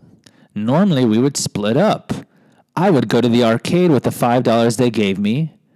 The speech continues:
My mom would go purchase clothes that she would never wear, only to have her surreptitiously stockpile them in every closet in the house. And my dad would go to the mall's bookstore. Yes,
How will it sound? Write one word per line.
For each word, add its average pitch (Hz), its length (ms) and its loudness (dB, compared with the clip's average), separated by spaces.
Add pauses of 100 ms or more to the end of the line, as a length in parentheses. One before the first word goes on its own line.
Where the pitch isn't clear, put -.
(1000)
My 113 180 -2
mom 127 580 0
would 113 160 -2
go 127 140 2
purchase 127 440 0
clothes 139 380 0
that 113 160 -2
she - 220 0
would 120 200 0
never 110 400 0
wear, 113 540 0
only 117 220 0
to 123 100 0
have 113 300 -2
her 113 100 2
surreptitiously 123 920 -2
stockpile 110 720 -2
them 104 180 -2
in 107 60 0
every 104 260 -2
closet 104 460 -2
in 127 80 -2
the 160 100 -2
house. 110 540 -6 (880)
And 196 160 2
my 196 140 4
dad 196 260 2
would 190 160 2
go 165 140 0
to 165 80 2
the 147 100 0
mall's 135 380 0
bookstore. 98 640 -6 (460)
Yes, - 580 -6